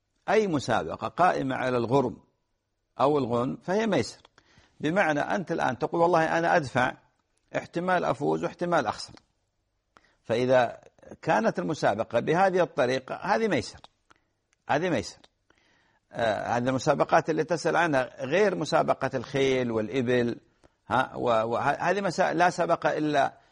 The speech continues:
آه، في، في خف أو نصر أو حافر، هذه مسألة أخرى. لكن المسابقات اللي أنت ذكرتها، بارك الله فيك، أي ش-، مسابقة قائمة على إما تربح أو تخسر، هذه ميسر. أما إذا كانت المسابقة قائمة على الغنم والغنم،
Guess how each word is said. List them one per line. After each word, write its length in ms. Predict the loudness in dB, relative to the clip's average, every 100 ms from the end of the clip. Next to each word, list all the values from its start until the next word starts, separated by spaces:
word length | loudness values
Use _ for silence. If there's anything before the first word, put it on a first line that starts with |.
| _ _ -4
آه، 240 | 2 2
في، 400 | 0 -2 -2 -4
في 160 | -4 -2
خف 340 | -2 -2 -4
أو 280 | 0 0 2
نصر 440 | 0 0 -2 0
أو 80 | 0
حافر، 380 | 2 0 -2 -2
هذه 180 | -2 -2
مسألة 400 | 0 2 2 2
أخرى. 240 | 0 -6 -8 _ _ _ -4
لكن 200 | -2 -2
المسابقات 640 | 2 2 2 4 4 4
اللي 280 | 2 0 -2
أنت 260 | -4 -6 -6
ذكرتها، 840 | -4 -4 0 -2 -2 -2 -2 -4 -10 _ _
بارك 340 | 0 2 2 -4
الله 420 | -12 _ -4 0
فيك، 280 | 0 0 2
أي 160 | 4
ش-، 120 | 2 -4
مسابقة 560 | -4 2 2 2 -4 -2
قائمة 440 | 2 2 2 2
على 280 | 2 2 -2
إما 320 | -4 -2 -4 -8 _ _ -20 -20 _ 2
تربح 420 | 2 2 -4 -2
أو 100 | -2
تخسر، 560 | 0 -2 2 2 2 -4 _ _ _ _ -2
هذه 200 | 0 0
ميسر. 260 | -6 -12 _ _ _ _ _ _ -4
أما 220 | -2 2
إذا 120 | 2 2
كانت 300 | 2 2 0
المسابقة 500 | -4 0 2 2 -4
قائمة 460 | 0 0 2 -2
على 200 | 2 2
الغنم 420 | 4 2 0 2
والغنم، 500 | 2 4 4 4 0